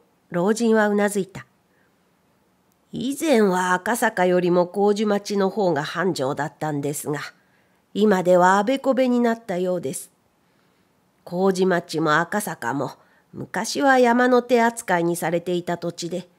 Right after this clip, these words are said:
下町に比べるとお正月気分はずっと薄かったものです。川柳にも、下戸の例、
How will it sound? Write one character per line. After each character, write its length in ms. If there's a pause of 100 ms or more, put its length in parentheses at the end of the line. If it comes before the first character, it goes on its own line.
(480)
下 320
町 320
に 140
比 60 (220)
べ 140
る 100
と 220
お 80
正 240
月 280
気 160
分 240
は 160
ず 160
っ 240
と 180
薄 200
か 120
っ 80 (100)
た 100
も 140
の 160
で 160
す。 160 (1080)
川 380
柳 220
に 160
も、 180 (640)
下 200
戸 200
の 180
例、 360